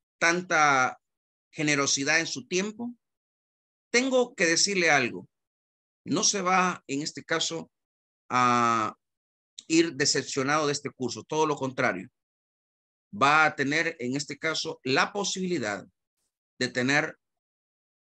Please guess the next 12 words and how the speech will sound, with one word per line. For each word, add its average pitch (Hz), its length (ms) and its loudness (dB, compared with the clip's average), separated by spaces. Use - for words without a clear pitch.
una 185 340 2
habilidad 143 500 2
interpersonal 127 920 -6
en 117 180 -4
cada 160 260 -2
una 151 180 -4
de 131 60 -6
las 117 160 -8
cosas 175 420 -8
que 110 100 -8
pueda 135 220 -2
emprender. 107 540 -6